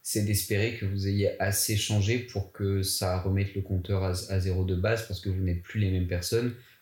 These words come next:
donc les mêmes biais ne peuvent pas se réinstaller.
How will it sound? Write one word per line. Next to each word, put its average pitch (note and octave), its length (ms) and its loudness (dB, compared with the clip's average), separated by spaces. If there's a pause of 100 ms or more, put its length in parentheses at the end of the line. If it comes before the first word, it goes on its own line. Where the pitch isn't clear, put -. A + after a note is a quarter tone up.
(120)
donc G2 220 2
les F#2 60 0
mêmes F#2 240 4
biais G2+ 200 2
ne G#2 100 2
peuvent F2 280 -2
pas G2+ 120 2
se - 220 -2
réinstaller. F#2+ 680 0